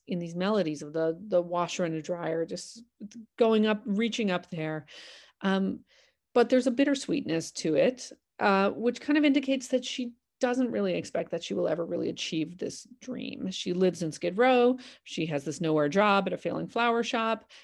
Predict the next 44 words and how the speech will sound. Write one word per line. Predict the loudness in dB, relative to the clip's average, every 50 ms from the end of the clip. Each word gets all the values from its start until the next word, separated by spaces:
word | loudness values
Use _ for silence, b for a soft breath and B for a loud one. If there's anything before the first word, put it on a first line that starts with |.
| B B
and | -4 -2
she | 0 0
dates | -2 -2 -2 0 0 0 0 -2 -6 -12
terrible, | -14 -12 -6 -4 -2 0 0 0 0 0 -2 -2
abusive | -2 -4 -4 -6 -6 -6 -6 -6 -6 -4
men. | -4 -6 -4 -6 -6 -8 -10 -12 _ B B B B B B B B -2
There's | 0 0 2 4
nothing | 4 4 4 4 4 4 4
about | 4 4 2 2
her | 2 0
life | 0 0 0 -2 -2 -4
that | -4 -4 -4
indicates | -4 -4 -4 -6 -6 -6 -6 -6 -6 -4
that | -4 -4 -4 -4
she's | -6 -8 -8 -8 -6
gonna | -6 -6 -4 -2
be | -2 -2
able | -2 -2 -4
to | -6
get | -6 -6 -6 -6 -6
out | -6 -4 -4 -4
of | -6 -8 -10 -8
where | -8 -8 -8
she | -8 -10 -10
is, | -8 -8 -8 -8 -8 -10 -14 -18 _ _ _ _ _ _ _ _ _ _ _ _
which | 0 2 2 2
is | 0 0 0
why | 0 0 2 4 4 4 6
there's | 4 4 2 2 0
something | 0 -2 0 -2 -2
even | -4 -4 -4 -2 -2 0
more | 0 0 -2
beautiful | -2 -2 -4 -4 -4 -4 -2 -2 -2 -2
about | -2 -4 -2 -2 -2 -2 -2
the | -4 -4
melody | -4 -2 -2 -2 -2 -2 -2 -4 -6 -8 -10 -14 _ _ _ _ _ -6
on | -4 -2 0 0 -2 -2 -6
Somewhere | -8 -6 -2 -2 0 0 0 0 -2
That's | -2 -4 -4 -6 -8
Green. | -10 -8 -6 -6 -6 -6 -8 -10 -12 -12 _ _ _ _ _ _ _ _ _ _ _ 0
Just | 0 0 0 2 0
that | 2 2 2 2 0 -4 -6 -6
particular | -6 -4 -4 -6 -10 -8 -8 -8 -8 -8
phrase. | -8 -10 -10 -8 -10 -10 -12 -14